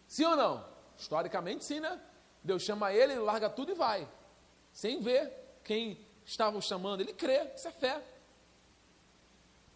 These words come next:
O que que Deus faz com Abraão? Você lê Gênesis dezessete, em Gênesis dezessete tá escrito lá: Deus fala pra Abraão assim: ó, "Anda na minha presença e seja o quê? Perfeito."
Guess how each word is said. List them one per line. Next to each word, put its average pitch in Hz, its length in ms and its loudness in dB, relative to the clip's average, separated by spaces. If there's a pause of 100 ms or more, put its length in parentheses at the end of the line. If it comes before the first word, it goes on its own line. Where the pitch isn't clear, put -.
(300)
O - 40 -20
que 494 80 -10
que 494 100 -8
Deus 330 220 0
faz 247 200 -4
com 247 60 -2
Abraão? 175 440 0 (460)
Você 214 240 2
lê 285 180 4
Gênesis 220 460 0
dezessete, 208 800 -2 (360)
em 208 140 0
Gênesis 214 460 -2
dezessete 220 580 0
tá 254 80 0
escrito 233 360 -6
lá: 185 280 -2 (240)
Deus 220 220 0
fala 214 200 0
pra 214 120 2
Abraão 208 260 -2
assim: 190 260 -6
ó, 139 200 -2 (600)
"Anda 269 540 4 (320)
na 202 180 0
minha 233 220 2
presença 233 840 2 (340)
e 202 120 2
seja 262 380 6
o - 20 -6
quê? 170 300 2 (760)
Perfeito." 208 540 -2